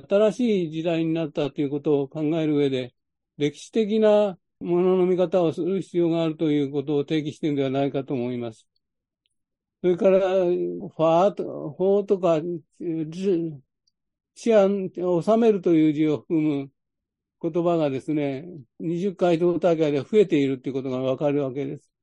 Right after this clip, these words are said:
これ、これでですね、中国は実は法治国家を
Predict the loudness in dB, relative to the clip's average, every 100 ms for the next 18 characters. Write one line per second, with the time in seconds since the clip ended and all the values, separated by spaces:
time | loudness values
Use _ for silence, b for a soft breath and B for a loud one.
0 | _ _ _ _ _ 4 6 4 2 2
1 | 2 4 2 2 0 -2 -2 -2 0 2
2 | 2 0 0 0 -4 -12 _ -20 _ -18
3 | -14 -12 -2 2 2 2 -4 _ _ _
4 | _ 2 4 4 -2 0 0 2 2 4
5 | 2 0 0 0 -2